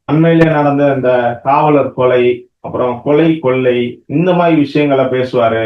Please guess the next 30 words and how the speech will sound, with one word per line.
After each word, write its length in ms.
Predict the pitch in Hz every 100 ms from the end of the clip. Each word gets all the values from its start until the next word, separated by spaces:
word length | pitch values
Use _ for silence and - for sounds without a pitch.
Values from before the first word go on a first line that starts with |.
| -
அப்படின்னா 420 | - - 131 143 165 113 107
எதுவுமே 400 | 127 185 202 -
பேசல. 400 | 170 147 170 170
பொத்தாம் 460 | 123 - 190 196 175
பொதுவா 340 | 160 160 175 180 - _ _ _ -
சாதாரணமா 600 | 123 147 156 165 175 160
வந்து 200 | 160 160
சட்டம் 360 | 135 127 156
ஒழுங்கு 260 | 151 151 147
சரியில்லை, 460 | 143 143 143 139 139 139 _ _ _ 139
அது 200 | 139 151 143
சரியில்லை, 380 | 143 143 143 139
இது 140 | 131 151
சரியில்லை 400 | 147 143 139 139
அப்படின்னு 340 | 131 131 139 135
இப்போ 240 | 123 127 120
ஒரு 160 | 120 110
பேச்சு 280 | 107 139 135
பேசி 280 | 131 131 135
போவாங்க 380 | 117 117 113 107
இல்லையா, 220 | 107 120 -
அந்த 220 | 139 156
மாதிரிதான் 480 | 147 143 123 135 156 - 117
விஜயோட 340 | 127 151 147
அறிக்கை 340 | - 131 131 139
இருந்தது, 360 | 120 110 107 -
விஜயோட 400 | 120 156 165 139
பேச்சு 280 | 123 139 139 143
இருந்தது. 360 | 123 110 117 107 - _ _ _ -
ஆஹ், 280 | 117 120